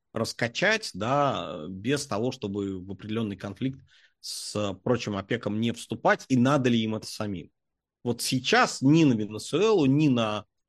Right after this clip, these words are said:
Иран, э, у опека квот нет, потому что говорится следующее. «Товарищи, мы понимаем, что вы под жуткими санкциями добываете там,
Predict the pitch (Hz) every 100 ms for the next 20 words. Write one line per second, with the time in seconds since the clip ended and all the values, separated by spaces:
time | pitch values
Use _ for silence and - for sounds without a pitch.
0 | _ _ - 127 123 165 202 196 165 _
1 | _ _ - 104 107 107 139 - 120 196
2 | 196 131 - 135 143 - 160 254 254 -
3 | 110 143 160 123 104 117 139 135 - 127
4 | 98 - - 127 110 113 131 - 135 147
5 | 135 95 92 - 104 - - _ _ 135
6 | 120 143 131 117 117 202 220 - 127 113
7 | 107 110 120 123 113 - - 95 92 90
8 | 90